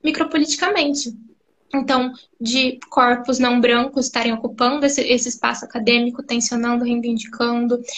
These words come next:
de corpos não cis estarem ocupando esse espaço, questionando, reivindicando, e aí isso vai dando toda uma visibilidade, porque é, é muito isso agora, o tanto de autores e autoras que eu nunca tinha ouvido falar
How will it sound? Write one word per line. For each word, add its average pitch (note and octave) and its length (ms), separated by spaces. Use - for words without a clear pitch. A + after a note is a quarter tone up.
de B3+ 100
corpos A#3+ 760
não B3+ 200
cis D4 440
estarem B3 340
ocupando A#3+ 460
esse A#3+ 160
espaço, A#3+ 460
questionando, A#3+ 520
reivindicando, A#3+ 920
e C#4+ 80
aí C#4 120
isso C#4+ 180
vai C#4 160
dando C#4 300
toda B3+ 200
uma D4 180
visibilidade, C#4 720
porque C#4+ 320
é, D#4 180
é D4 40
muito C#4+ 260
isso D#4+ 160
agora, C4+ 480
o C#4+ 140
tanto F4+ 320
de D4+ 80
autores D4 720
e B3+ 40
autoras C4+ 680
que - 320
eu D4 120
nunca F#4+ 360
tinha F4+ 240
ouvido D4+ 220
falar D#4+ 580